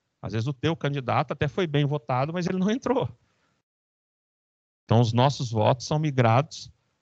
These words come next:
pra uma coligação partidária que vai pegar aquilo lá e fazer a legenda, né?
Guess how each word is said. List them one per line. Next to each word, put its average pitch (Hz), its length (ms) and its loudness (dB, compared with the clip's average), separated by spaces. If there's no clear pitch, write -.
pra 135 100 6
uma 147 140 4
coligação 160 760 2
partidária 156 640 0
que - 140 -12
vai 147 120 0
pegar 135 300 2
aquilo 143 280 -2
lá 127 320 0
e 196 120 -6
fazer 175 520 -2
a 202 180 -4
legenda, 214 580 -6
né? 156 220 -10